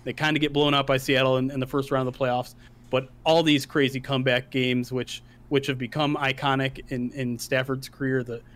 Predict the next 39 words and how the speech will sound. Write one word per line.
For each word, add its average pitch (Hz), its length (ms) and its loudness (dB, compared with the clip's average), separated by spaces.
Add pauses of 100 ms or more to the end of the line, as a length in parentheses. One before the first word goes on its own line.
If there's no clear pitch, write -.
(100)
whether 139 180 2
it's 131 140 -6
the, 120 340 -2 (400)
the 147 120 0
overtime 170 440 2
win 165 160 4
in, 151 220 2
in, 135 340 -4 (400)
in 139 200 -2
Minnesota, 147 480 2
in 139 100 2
which 135 180 0
they 143 120 0
had 139 220 -2
to 139 60 0
go, 135 500 4 (480)
I 120 60 -8
think, - 360 -4 (640)
a-, 156 160 -4
about 160 200 2
s-, - 320 -10 (240)
fifty, 214 260 4
sixty 214 360 -2
yards 160 340 4
in 135 200 0
twenty 165 360 0
seconds. 214 600 0 (720)
The 143 80 -2
Viking-, 196 360 4
yeah, 175 140 6
the 131 80 -2
Vikings 220 360 2
had 208 120 2
the 151 60 0
go-ahead 147 540 2
score 139 340 4
in 135 80 2
that 131 160 0
game 131 260 0